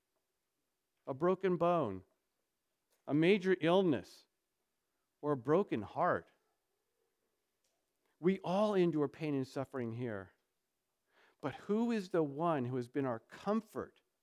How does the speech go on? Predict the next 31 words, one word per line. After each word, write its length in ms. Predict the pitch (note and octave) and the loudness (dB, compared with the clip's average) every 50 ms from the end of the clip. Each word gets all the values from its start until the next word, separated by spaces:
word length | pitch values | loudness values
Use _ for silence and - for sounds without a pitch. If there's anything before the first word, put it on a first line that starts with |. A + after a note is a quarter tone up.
| _ _ _ _ _ _ | _ _ _ _ _ _
through 360 | - C#3+ F3 G#3+ A#3 A3 F#3 | -8 -2 0 2 2 2 2
that 240 | C#3+ C3+ A#2+ A#2+ - | 2 0 0 -2 -4
pain 380 | - - C#3+ C#3 C3 B2+ A2+ G#2 | -10 -8 -6 -4 -4 -4 -4 -6
and 160 | G#2 G2+ G2+ | -8 -10 -12
suffering? 480 | - - B2+ A2+ - - - A2 G2 G2 _ _ _ _ _ _ _ _ _ _ _ _ _ _ _ _ _ _ _ _ _ _ _ _ _ _ _ _ _ | -10 -10 -10 -10 -10 -12 -16 -16 -16 -18 _ _ _ _ _ _ _ _ _ _ _ _ _ _ _ _ _ _ _ _ _ _ _ _ _ _ _ _ _
But 240 | - B2+ - - _ | -10 -10 -10 -10 _
take 360 | - - E3 D#3+ E3 E3 _ _ _ _ _ _ | -8 -4 -2 -2 -2 -2 _ _ _ _ _ _
courage. 800 | _ - - D#3+ D#3 C#3 B2+ A2 F#2+ F2+ - - - - _ _ _ _ _ _ _ _ _ _ _ _ _ _ _ _ _ _ _ _ _ _ - | _ -6 0 2 2 4 2 2 -2 -6 -10 -16 -20 -20 _ _ _ _ _ _ _ _ _ _ _ _ _ _ _ _ _ _ _ _ _ _ -6
I 80 | B2 | -4
have 140 | A#2+ A#2 A2+ | -4 -4 -4
overcome 440 | B2 B2+ B2 C3+ - - C#3+ C#3 C#3 | -6 -6 -8 -10 -12 -10 -8 -6 -6
the 80 | C#3 C3+ | -6 -6
world. 420 | C3 C3+ C3+ A#2+ G#2+ F#2 E2+ - _ _ _ _ _ _ _ _ _ _ _ _ _ _ _ _ _ - - - | -4 -4 -2 -2 -2 -4 -8 -12 _ _ _ _ _ _ _ _ _ _ _ _ _ _ _ _ _ -20 -12 -4
And 160 | - E3 D#3 C3+ | -2 -2 -2 0
just 380 | - G#3 A#3 C4 C4 - - - | 2 4 4 4 4 2 0 2
as 200 | F3+ G3 G3+ F#3 | 2 2 4 4
the 100 | G3 F#3 | 2 0
truth 380 | F#3 - - G#3 G3+ F#3 F3+ - | 0 0 2 4 4 4 6 4
that 140 | E3+ D#3 | 2 4
we 120 | D#3 E3+ F3+ | 6 6 6
are 100 | F#3 F3 | 6 6
all 400 | E3 - E3+ F#3+ G#3 A3+ A#3 A3+ | 4 6 6 8 10 10 10 8
individuals 1080 | - G3+ A3 A3 F#3+ G#3+ G3+ E3 F3+ G3 G3+ F#3 E3 D#3+ D#3+ D3 C#3 B2 G#2 G2 - - _ - - - - | 6 4 2 4 6 4 4 6 8 8 8 6 4 -4 -6 -4 -4 -4 -4 -6 -12 -18 _ -20 -14 -4 2
and 140 | F3+ F3+ | 6 8
that 140 | F#3+ F#3 - - - | 8 8 8 4 2
we 120 | - G3+ G#3 | 6 8 8
have 120 | F#3+ - | 8 8
all 260 | - E3+ F#3+ G#3+ A#3 A#3 | 8 8 10 10 10 10
been 180 | G3+ G#3 G3+ | 10 8 6
individually 760 | - - G3 G#3+ G#3 G#3+ G3 G3 G#3 F#3+ E3+ F#3 F3+ F3+ F3+ | 6 4 4 4 4 4 4 4 4 4 2 2 2 2 2
saved, 460 | E3 - - F#3+ F#3+ F#3+ F3 D#3+ - | 2 0 0 4 6 6 6 4 2